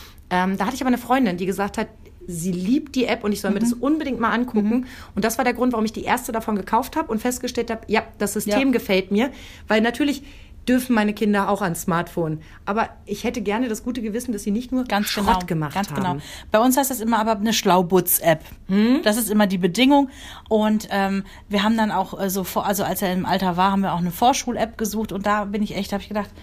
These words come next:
Speaker 2: die von Kokosnuss ist die beste, die ich
Speaker 1: Mhm.
Speaker 2: da kenne, äh, in diese Richtung. Und die kostet halt nun mal Geld. Ich kann dir gar nicht mehr sagen, was sie gekostet hat, aber sie kostet Geld. Und da habe ich auch nie bereut, das in die Hand genommen zu haben, ne?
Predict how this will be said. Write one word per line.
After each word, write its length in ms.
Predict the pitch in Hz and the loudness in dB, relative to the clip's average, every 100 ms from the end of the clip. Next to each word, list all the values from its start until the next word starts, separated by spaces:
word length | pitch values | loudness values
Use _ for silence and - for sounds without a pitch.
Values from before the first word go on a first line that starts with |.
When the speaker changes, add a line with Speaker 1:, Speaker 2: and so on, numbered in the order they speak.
| - - - | -20 -20 -8
Speaker 2:
die 80 | 220 | -2
von 160 | 226 220 | 2 2
Kokosnuss 500 | 233 233 247 240 220 | 2 0 0 0 -2
ist 160 | - | -4
die 60 | 202 | -2
beste, 320 | 196 202 262 | 0 0 -2
die 120 | 208 | 0
ich 60 | 196 | 2
Speaker 1:
Mhm. 20 | |
Speaker 2:
da 100 | 220 | 2
kenne, 420 | 247 226 226 226 170 208 | 2 0 0 -2 -4 0
äh, 180 | 220 202 | 0 2
in 80 | |
diese 220 | 220 208 214 | 0 0 -2
Richtung. 320 | 220 214 214 | -4 -4 -2
Und 80 | 220 | -4
die 100 | 220 | -4
kostet 380 | 208 202 220 | -4 -4 -6
halt 160 | 196 202 | -4 -2
nun 80 | 214 | 0
mal 100 | 208 | 0
Geld. 200 | 196 175 | -2 -4
Ich 60 | |
kann 160 | - 220 | -2 0
dir 120 | 226 | 2
gar 100 | 196 | 0
nicht 80 | 214 | 2
mehr 140 | 208 | 0
sagen, 180 | 196 190 | 0 0
was 160 | 190 208 | 0 -2
sie 100 | 247 | -2
gekostet 440 | 233 - 220 220 | -2 -2 -2 0
hat, 100 | 214 - - - | -2 -2 -10 -4
aber 240 | - 220 214 | 0 4 4
sie 140 | 208 | 2
kostet 480 | - 285 302 294 - | 4 4 4 -4 -2
Geld. 240 | 254 254 | 0 0
Und 160 | 220 220 | 0 2
da 100 | 226 | 2
habe 160 | 247 214 | 2 0
ich 100 | 180 | 2
auch 60 | |
nie 200 | 214 247 | 4 4
bereut, 340 | 226 208 208 196 | 4 2 0 0
das 120 | 185 | -2
in 120 | 190 | -2
die 120 | 180 | 0
Hand 200 | 175 180 | 0 -2
genommen 400 | 175 165 160 160 | -4 -2 -4 -4
zu 200 | - 165 | -6 -4
haben, 320 | 156 160 165 | -4 -4 -6
ne? 220 | 160 185 | -2 -2